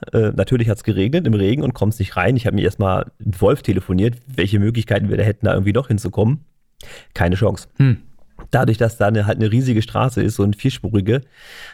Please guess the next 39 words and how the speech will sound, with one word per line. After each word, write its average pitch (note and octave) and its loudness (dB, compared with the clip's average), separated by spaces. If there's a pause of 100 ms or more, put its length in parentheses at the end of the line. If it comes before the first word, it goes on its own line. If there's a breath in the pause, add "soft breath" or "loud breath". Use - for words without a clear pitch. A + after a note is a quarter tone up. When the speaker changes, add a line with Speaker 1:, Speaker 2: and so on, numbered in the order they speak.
(140 loud breath)
Speaker 1:
und, G#2 0
äh, G2+ 2 (200)
viele, A#2 0
viele G#2+ 0
Schienen D#3+ 2
und G#2 0 (180)
viele A2 2
Schallschutzwände, B2 0
war G2+ -2
keine B2 0
andere A2 2
Möglichkeit, A#2 0
als - 6
dieser A#2 2
eine A2 2
Zugangspunkt A2 -2
an, G2 -2
in G2 -2
diesen F#2 -2
Zug D#3 -2
ranzukommen. - -6 (800 soft breath)
Total A#2+ 2
bekloppt. - -4 (460 soft breath)
Speaker 2:
Ja. A2 0 (320 loud breath)
Speaker 1:
Naja, A#2+ 4 (200)
langes A#2+ 2
Hin B2+ 2
und A2+ 2
Her C3 2
haben A2+ 2
sie A#2 2
dann A2 2
versucht, A#2 0
da G#2+ 2
irgendwie A2 0
eine G2+ 0
Lösung A#2 2
zu - -14
finden. A2 -2